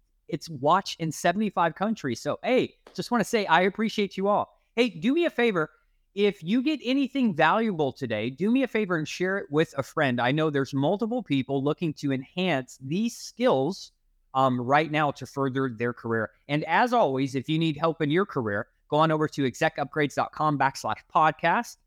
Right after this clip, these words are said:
and schedule a call with their team. Cool. Episode eighty-six.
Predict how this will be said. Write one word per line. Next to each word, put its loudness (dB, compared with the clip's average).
and 0
schedule -2
a 0
call 0
with -4
their -6
team. -4
Cool. 4
Episode 0
eighty-six. -4